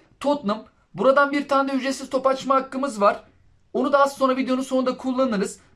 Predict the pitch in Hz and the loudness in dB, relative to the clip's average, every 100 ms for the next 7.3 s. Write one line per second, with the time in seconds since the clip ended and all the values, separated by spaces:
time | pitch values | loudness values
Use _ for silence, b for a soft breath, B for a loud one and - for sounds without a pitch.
0 | - 226 277 294 285 277 294 285 285 285 | -6 -2 0 0 -2 -4 -2 2 0 -2
1 | - 262 262 262 202 277 247 202 269 262 | -8 -4 -2 0 2 2 0 -2 -2 -2
2 | - 254 262 262 254 247 254 262 294 - | -4 -2 0 2 4 4 2 -2 -8 0
3 | 240 240 B B B - 277 240 254 254 | 2 2 B B B -4 -2 0 -2 -4
4 | _ 185 269 254 254 254 247 254 247 226 | _ 0 2 4 2 0 -2 -2 -2 -4
5 | 233 220 196 202 196 262 - 254 247 220 | -2 -2 -2 -4 -4 -6 -4 -2 -2 0
6 | 233 214 196 226 233 202 208 185 185 190 | 0 0 -2 -4 -2 -2 0 0 0 0
7 | 190 262 | 2 0